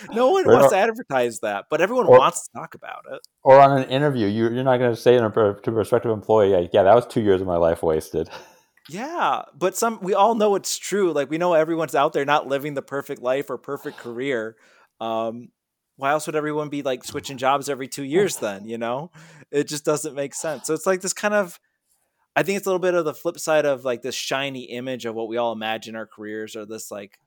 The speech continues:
Speaker 1: I think there's this very, like, millennial, like, "Oh, I need to put a good foot forward. I'm hustling all the time." But reality is, like, that doesn't get you actually what you want, or even people who are saying all those things don't actually run the companies that you thought they were.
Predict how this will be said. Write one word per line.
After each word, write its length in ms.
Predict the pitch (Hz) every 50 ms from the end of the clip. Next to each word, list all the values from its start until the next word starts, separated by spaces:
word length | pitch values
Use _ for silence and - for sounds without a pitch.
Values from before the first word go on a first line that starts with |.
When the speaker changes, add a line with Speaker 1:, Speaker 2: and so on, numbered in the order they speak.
| _
Speaker 1:
I 100 | 117 110
think 140 | 101 117 120
there's 140 | 117 110 104
this 120 | 113 107
very, 220 | - - 117 110 107
like, 160 | 110 104 113
millennial, 880 | 127 135 131 131 131 131 127 127 131 127 120 123 120 120 120 120 120 _ _ _ _ _ _ _
like, 180 | - 98 104 - -
"Oh, 100 | 127 127
I 80 | 127
need 160 | 127 131 135 123
to 60 | 123
put 180 | - 120 117
a 40 | 113
good 300 | 104 - - 131 131 113
foot 240 | - - 127 104 -
forward. 300 | - 131 135 135 131 123
I'm 120 | 113 101
hustling 540 | - - 127 131 - - - 131 131 131 127
all 140 | 123 123 127
the 120 | 120 123
time." 600 | 120 - - 120 123 123 123 117 117 117 117 120 _ _ _ _ _ _ _ _ _ _ _ -
But 120 | 160 160
reality 540 | 160 170 185 185 180 185 208 220 196 196 180
is, 200 | 170 160 147 -
like, 160 | 156 139 131
that 140 | 151 143 139
doesn't 320 | - 151 147 147 151 139 127
get 160 | 143 147 147
you 140 | 139 135 127
actually 440 | 120 - - - 131 127 127 - _ _ _ _ _ _
what 240 | - 151 156 151 -
you 100 | 160 147
want, 220 | 139 147 160 170 156
or 80 | 156
even 560 | 156 151 151 139 147 147 147 147 147 147 143 _ _ _ _ _ _ _
people 200 | - 170 139 151
who 40 | 151
are 60 | 143 123
saying 300 | - - 147 143 147 143
all 100 | 143 139
those 220 | 131 143 139 -
things 220 | - 143 139 117
don't 140 | 131 135 139
actually 220 | 135 127 - - 135
run 220 | 117 131 131 127
the 80 | 127 123
companies 560 | - - 135 131 113 - 123 123 120 117 113
that 120 | 127 -
you 120 | 117 117 113
thought 260 | - 127 - - _
they 140 | - 127 123
were. 340 | 107 110 117 123 110 -